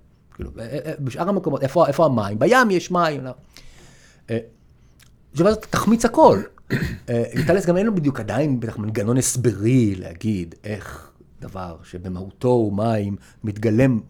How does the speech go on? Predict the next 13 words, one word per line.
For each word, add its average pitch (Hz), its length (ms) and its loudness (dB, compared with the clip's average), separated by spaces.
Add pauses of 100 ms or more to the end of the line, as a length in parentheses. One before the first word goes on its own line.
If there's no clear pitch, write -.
כתופעה 120 720 -4 (380)
בדמות 107 320 -4
דבר 101 240 -2
מוצק 101 500 -8
כמו 92 460 -10
שולחן, 87 540 -14
או, 82 80 -14
אני 87 80 -12
יודע 92 100 -10
מה, 90 80 -8
גוף - 260 -12
אנושי, 98 560 -10
או 85 180 -14